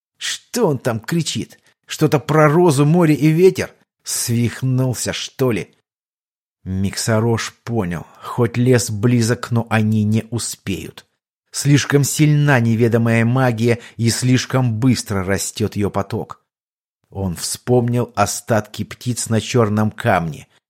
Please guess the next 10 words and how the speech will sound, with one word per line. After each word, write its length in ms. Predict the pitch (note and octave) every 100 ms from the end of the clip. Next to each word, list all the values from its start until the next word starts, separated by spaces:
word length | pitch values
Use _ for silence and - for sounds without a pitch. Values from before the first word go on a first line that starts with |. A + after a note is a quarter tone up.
| _ -
Всех 640 | - - A#2 A2 - -
воинов 640 | - F#2+ G#2+ G#2 G2+ F#2+ F#2+
ждет 480 | F#2+ F2+ G2 - -
такая 460 | F2+ - F#2+ F2+
же 120 | D#2+
судьба. 680 | E2+ - F#2+ E2+ E2 E2+ - _ _ _ _ _ _
И 80 | G#2+
пленники 840 | - - G2 F#2+ G2+ G#2+ G#2+ -
тоже 500 | A2+ - G#2+ F#2+ G2+ -
умрут, 560 | - A2 G#2 E2+ D#2 -